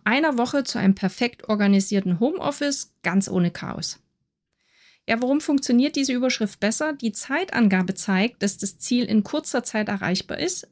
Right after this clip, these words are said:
in nur einer Woche. Und auch hier wird das Problem, nämlich Chaos im Homeoffice,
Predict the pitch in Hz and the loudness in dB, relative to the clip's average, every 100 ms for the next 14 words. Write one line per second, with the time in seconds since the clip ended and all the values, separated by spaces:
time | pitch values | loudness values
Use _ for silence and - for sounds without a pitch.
0 | _ - 196 180 - 185 226 202 208 285 | _ 4 6 6 4 2 4 0 0 -4
1 | 370 _ _ _ - _ _ - 285 339 | -4 _ _ _ -20 _ _ 0 0 0
2 | - 240 240 262 285 247 240 - 196 202 | -2 -4 -2 0 0 0 -2 0 0 2
3 | 233 277 285 226 214 202 - _ - 226 | 2 2 2 4 2 0 -6 _ -8 -2
4 | 247 262 - 233 226 220 - 202 214 - | 0 0 0 2 2 2 0 -2 -2 -4